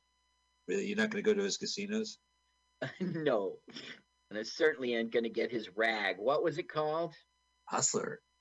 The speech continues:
Speaker 1: You didn't jerk off to Hustler?
Speaker 2: I'm not saying that.
Speaker 1: <laughs>
Speaker 2: Doesn't mean I have to respect him.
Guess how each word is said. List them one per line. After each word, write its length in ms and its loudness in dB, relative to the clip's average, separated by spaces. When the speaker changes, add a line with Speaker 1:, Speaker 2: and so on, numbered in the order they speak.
Speaker 1:
You 140 4
didn't 140 4
jerk 200 4
off 160 2
to 80 -2
Hustler? 380 -2
Speaker 2:
I'm 240 2
not 300 2
saying 460 4
that. 500 2
Speaker 1:
<laughs> 480 -2
Speaker 2:
Doesn't 240 4
mean 160 6
I 60 8
have 100 4
to 80 0
respect 380 2
him. 80 -6